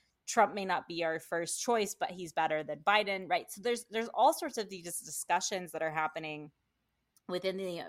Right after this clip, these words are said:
me-, American media system and within the American public as well. And I think some of the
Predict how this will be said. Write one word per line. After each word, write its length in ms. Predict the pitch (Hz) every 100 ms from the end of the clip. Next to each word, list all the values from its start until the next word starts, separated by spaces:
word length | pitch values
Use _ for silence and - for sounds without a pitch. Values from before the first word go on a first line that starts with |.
| -
me-, 240 | 170 185 190
American 440 | 185 180 170 - 170
media 220 | 262 233
system 520 | 208 - 165 156 151 _ _ _ _
and 140 | 202 196
within 240 | 190 175
the 80 | 160
American 360 | 160 165 151
public 420 | - - 294 185 147
as 160 | 180 -
well. 280 | 240 185
And 120 | 165 170
I 60 |
think 220 | 180 185
some 220 | - 196 185
of 120 | 170
the 240 | 165 165